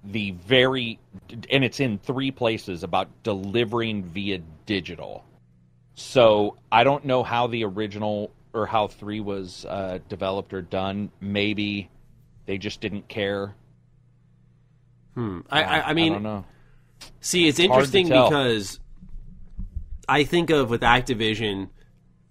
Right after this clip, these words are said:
Speaker 2: they had, uh, I think it was the, a Nickelodeon deal, maybe. And what happened was when they lost it, um,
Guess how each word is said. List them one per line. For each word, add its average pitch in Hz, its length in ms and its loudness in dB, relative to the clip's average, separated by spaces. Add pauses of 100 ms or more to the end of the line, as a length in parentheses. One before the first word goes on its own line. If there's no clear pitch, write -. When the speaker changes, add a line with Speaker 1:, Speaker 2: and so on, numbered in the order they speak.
Speaker 2:
they 135 280 2
had, 131 640 4 (100)
uh, 101 1000 -4
I 101 160 -12
think 135 200 -2
it 131 60 4
was 107 240 -2
the, 107 120 -6 (220)
a 107 80 -8
Nickelodeon 117 920 -2
deal, 143 560 0
maybe. 147 480 -2 (1000)
And 107 420 -2
what 113 100 0
happened 120 360 2
was 110 160 -2
when 113 140 0
they 104 120 -2
lost 117 580 6
it, 113 240 -4 (360)
um, 95 580 -4